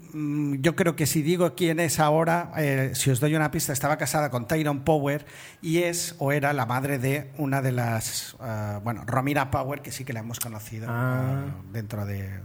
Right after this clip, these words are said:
Speaker 1: del género más musical y creo que dentro del género rosa, por desgracia.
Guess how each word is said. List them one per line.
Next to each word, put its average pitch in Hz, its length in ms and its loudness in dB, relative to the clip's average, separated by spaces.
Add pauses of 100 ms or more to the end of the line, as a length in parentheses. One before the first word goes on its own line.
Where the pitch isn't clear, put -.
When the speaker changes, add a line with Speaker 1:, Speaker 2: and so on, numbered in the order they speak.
(140)
Speaker 1:
del 107 260 -4
género 123 340 -2
más 113 220 -2
musical 117 500 -4 (580)
y 135 240 -2
creo 135 220 -2
que 139 220 -2
dentro 135 340 -4
del 123 80 0
género 123 380 -2
rosa, 117 420 -6
por 107 140 -6
desgracia. 90 420 -12